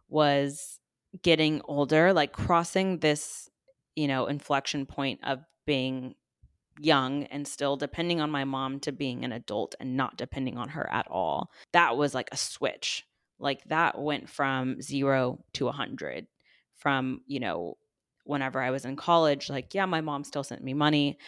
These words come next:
but I also worked two jobs, and I was also working to, like, support myself in college as well.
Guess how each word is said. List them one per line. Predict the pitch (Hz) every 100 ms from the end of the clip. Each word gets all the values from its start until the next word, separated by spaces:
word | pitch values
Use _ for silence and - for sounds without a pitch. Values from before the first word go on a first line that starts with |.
| - -
but | 165
I |
also | 120 190 185 156
worked | 143 -
two | - 139
jobs, | 127 117 87 -
and | 131
I |
was | 131 131
also | 139 135 123 -
working | 135 131 131
to, | 131
like, | 104 110
support | 127 - 131 -
myself | 123 - 117 -
in | 120 127
college | - 123 127 -
as | -
well. | 151 147 -